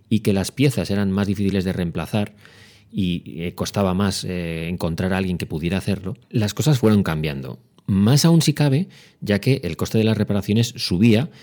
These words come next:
mientras que el de los productos nuevos bajaba. Así fue como, a partir de la llegada del siglo veintiuno, el consumo fue aumentando a la par que bajaba el tiempo de vida útil de la tecnología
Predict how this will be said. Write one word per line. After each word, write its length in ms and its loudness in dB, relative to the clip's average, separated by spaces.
mientras 400 2
que 80 -2
el 80 2
de 80 0
los 140 -4
productos 460 0
nuevos 260 4
bajaba. 480 -8
Así 240 4
fue 240 4
como, 260 4
a 80 2
partir 300 2
de 80 4
la 80 4
llegada 280 2
del 140 0
siglo 240 2
veintiuno, 640 2
el 160 -4
consumo 600 2
fue 220 4
aumentando 640 4
a 60 -2
la 120 -2
par 180 0
que 100 2
bajaba 420 0
el 120 0
tiempo 280 2
de 120 2
vida 200 2
útil 260 0
de 80 0
la 80 -4
tecnología 720 -4